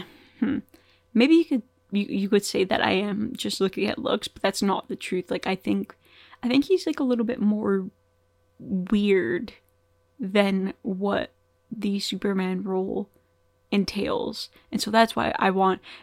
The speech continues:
if he's on that list for Lex Luthor, like, I think he should, you know, like, try to,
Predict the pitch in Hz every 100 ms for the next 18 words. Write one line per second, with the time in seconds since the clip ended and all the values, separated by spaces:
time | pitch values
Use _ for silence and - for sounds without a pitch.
0 | - - 254 - 185 196 196 208 - 196
1 | 208 - - 196 190 196 - - 190 220
2 | 220 - - - 185 175 185 185 185 -
3 | - - 196 214 - _ _ _ _ _
4 | _ - 214 208 202 240 - - 220 233
5 | - - _ - 233 196 196 208